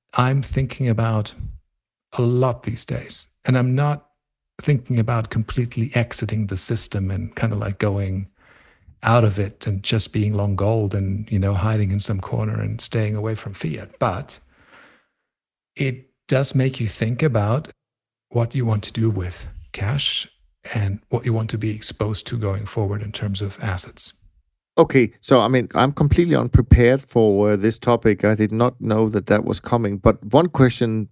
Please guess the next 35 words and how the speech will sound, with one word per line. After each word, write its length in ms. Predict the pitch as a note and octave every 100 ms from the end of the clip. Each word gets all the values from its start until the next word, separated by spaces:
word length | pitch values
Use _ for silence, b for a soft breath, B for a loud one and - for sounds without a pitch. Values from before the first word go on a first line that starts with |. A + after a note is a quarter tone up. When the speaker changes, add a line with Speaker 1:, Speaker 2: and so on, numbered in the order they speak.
| -
Speaker 2:
um, 300 | G#2 G2+ G2
that 100 | A2
I 100 | G#2+
think 220 | A2+ G2+
I 60 |
can 340 | G2 - C3 B2+
muster 460 | G#2 A#2 - G2 - b b b _
at 140 | G#2+
this 180 | - A#2+
point 360 | - D3 C3+ A#2+
is 140 | A2+
just, 360 | - C3+ B2+ - b b b b _ _ _ _ _ _
I 80 | C#3+
don't 140 | F#3
know 60 | A3+
if 180 | A3 -
you're 100 | E3
saying 560 | - F3+ C#3 A2 A2+ - _ _ _ _ _ _ _
that 100 | B2
things 320 | - E3 D3+
like 220 | C3+ A2+
Bitcoin 500 | - C3+ - A#2 G#2+ G#2 _ -
could 180 | C3
be 160 | A#2+ A#2
kind 240 | - A#2+
of 80 | G#2+
an 100 | A2
inflation 560 | A2 G#2+ A#2 A2 - G#2+
hedge. 380 | G2 G2+ - - _ _ _ _ _ _
I 80 | C#3+
just 220 | - F3+
don't 180 | E3 B2+
really 220 | A#2+ A2+
buy 300 | - G2 A#2+
that 260 | A#2 E2+